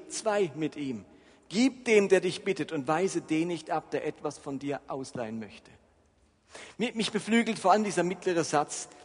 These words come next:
„die zweite Meile gehen“. Das, das ist ja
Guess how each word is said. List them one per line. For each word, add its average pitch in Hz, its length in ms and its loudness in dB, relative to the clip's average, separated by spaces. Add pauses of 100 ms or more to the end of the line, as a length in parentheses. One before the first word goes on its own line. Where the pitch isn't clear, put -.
(120)
„die 156 100 -6
zweite 165 600 2 (280)
Meile 123 480 -2
gehen“. 98 320 -8
Das, - 280 -4 (420)
das 160 160 -2
ist 190 200 -2
ja 180 180 12